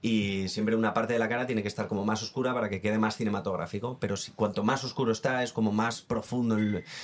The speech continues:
y buscarle el porqué, si quiero que tenga más luz, menos luz y tal, eso estoy estudiándolo ahora y, y la verdad es que es un mundo muy interesante porque juega mucho con la psicología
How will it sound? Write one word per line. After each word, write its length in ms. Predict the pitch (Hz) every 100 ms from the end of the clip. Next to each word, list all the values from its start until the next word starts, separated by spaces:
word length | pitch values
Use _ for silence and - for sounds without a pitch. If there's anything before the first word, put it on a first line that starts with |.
| - -
y 220 | - 123 120
buscarle 540 | 107 107 139 131 139
el 120 | 131
porqué, 640 | 107 110 104 135 131 143 -
si 280 | - 110 95
quiero 320 | - 120 120
que 120 | 113
tenga 240 | 110 110 104
más 180 | 104 110
luz, 240 | 135 127
menos 280 | 113 104 101
luz 260 | 135 123
y 80 | 110
tal, 240 | 110 117 117
eso 160 | 120
estoy 280 | 123 - 127
estudiándolo 520 | 127 143 127 123 123
ahora 400 | 120 127 135 160 170 - - - - -
y, 760 | - 113 104 101 95 95 92 87
y 80 | 107
la 100 | 101
verdad 180 | 101 -
es 60 |
que 100 | -
es 40 | 156
un 80 | 143
mundo 220 | 143 151
muy 140 | 139
interesante 400 | 139 131 117 131
porque 180 | 143 113
juega 220 | 98 113
mucho 200 | 120 110
con 120 | 131
la 40 | 117
psicología 520 | 110 95 92 120 110